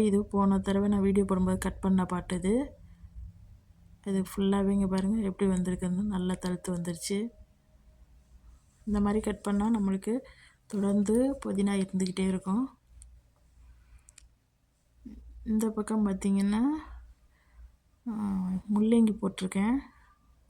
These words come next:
இந்த பக்கம் பார்த்தாச்சு நம்ம. இந்த பக்கம் முள்ளங்கி, தக்காளி செடியெல்லாம் வச்சிருக்கேன். இது குரோ பேக்கில் வச்சிருக்கேன். இந்த தக்காளி செடியில பார்த்தீங்கன்னா ரெண்டு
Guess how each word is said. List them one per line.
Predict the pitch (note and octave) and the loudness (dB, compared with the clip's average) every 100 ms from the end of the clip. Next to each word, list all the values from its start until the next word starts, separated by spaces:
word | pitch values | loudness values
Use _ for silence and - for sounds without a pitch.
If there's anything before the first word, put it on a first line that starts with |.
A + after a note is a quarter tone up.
| _ | _
இந்த | - G3+ | -8 -4
பக்கம் | G3 G3+ G3 | -2 -2 -2
பார்த்தாச்சு | G3 G3 G3 G3 F#3 | -2 -2 -4 -2 -2
நம்ம. | F#3 F#3 A#3 C#4+ - - _ - _ _ _ - - - - A#3 | 0 0 0 -2 -12 -20 _ -20 _ _ _ -20 -20 -20 -12 -6
இந்த | G#3 G#3 | -4 -2
பக்கம் | G#3 A3 G3+ | 0 2 2
முள்ளங்கி, | G3+ G#3 G#3 G#3 G#3+ | 2 2 2 2 0
தக்காளி | F#3+ G3+ G3+ | -2 0 0
செடியெல்லாம் | G3+ G3 F#3 F#3+ | 2 2 2 0
வச்சிருக்கேன். | F#3+ F#3 F#3+ G#3 B3+ | 0 -2 0 2 2
இது | A3+ G3 | 2 0
குரோ | G3 G3+ G3+ | 0 0 0
பேக்கில் | G3+ G3 | -2 -2
வச்சிருக்கேன். | F#3 - F#3 F#3+ A#3 C#4 - - - - _ - _ _ - | -2 -2 -2 0 0 -2 -6 -16 -16 -20 _ -20 _ _ -6
இந்த | A3 G#3+ | -4 -2
தக்காளி | G#3 - A3 G#3 | -2 0 0 2
செடியில | G#3 G3 G3 | 2 2 0
பார்த்தீங்கன்னா | G3 G3 G3 G3 G3+ B3+ D#4 - _ - _ _ - - - - A3 | -2 0 2 4 4 2 0 -6 _ -20 _ _ -20 -20 -14 -6 -2
ரெண்டு | G3+ G3 | 2 2